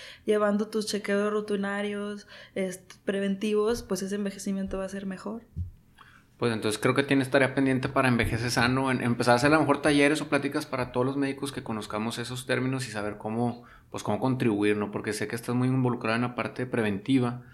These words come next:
Speaker 1: Sí.
Speaker 2: Y justo hablando aquí, me gustaría que nos contaras qué es Envejece Sano, cómo surge y cuál es su objetivo.
Speaker 1: Sí,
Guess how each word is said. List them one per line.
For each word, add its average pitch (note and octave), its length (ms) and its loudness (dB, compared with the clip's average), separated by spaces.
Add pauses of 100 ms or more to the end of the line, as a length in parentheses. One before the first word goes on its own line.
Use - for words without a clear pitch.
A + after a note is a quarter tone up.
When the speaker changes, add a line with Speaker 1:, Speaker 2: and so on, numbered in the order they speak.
(120)
Speaker 1:
Sí. F#3 260 -12
Speaker 2:
Y C3+ 120 6
justo D#3 320 4
hablando F3 240 0
aquí, E3+ 240 0
me D#3 80 2
gustaría B2 320 0
que C3+ 80 -6
nos C#3 100 -2
contaras C3 720 -2 (140)
qué C3+ 240 4
es D3+ 280 -4
Envejece A#2 460 -2
Sano, C3+ 380 -2
cómo A#2 220 -2
surge C3+ 360 2
y C3+ 60 -6
cuál G#2+ 160 -2
es G#2 80 -4
su A2+ 80 -8
objetivo. B2+ 420 -4 (340)
Speaker 1:
Sí, F#3+ 300 -10